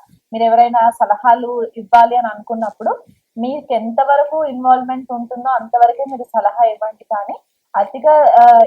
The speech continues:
ఇన్వాల్వ్‌మెంట్ అయిపోయి వాళ్ళకి, వాళ్ళ లైఫ్ ని మీరు ఉద్ధరించేలాంటి ప్రయత్నాలు మాత్రం చేయకండి. దానివల్ల మీకు చాలా ఇబ్బందులు వస్తాయి. ఈ విషయాలన్నీ కనుక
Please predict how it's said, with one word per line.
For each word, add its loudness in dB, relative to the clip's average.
ఇన్వాల్వ్‌మెంట్ 2
అయిపోయి -4
వాళ్ళకి, -2
వాళ్ళ 0
లైఫ్ -4
ని -10
మీరు -12
ఉద్ధరించేలాంటి -4
ప్రయత్నాలు -2
మాత్రం -8
చేయకండి. -10
దానివల్ల -4
మీకు -10
చాలా 0
ఇబ్బందులు -6
వస్తాయి. -10
ఈ -10
విషయాలన్నీ -2
కనుక -4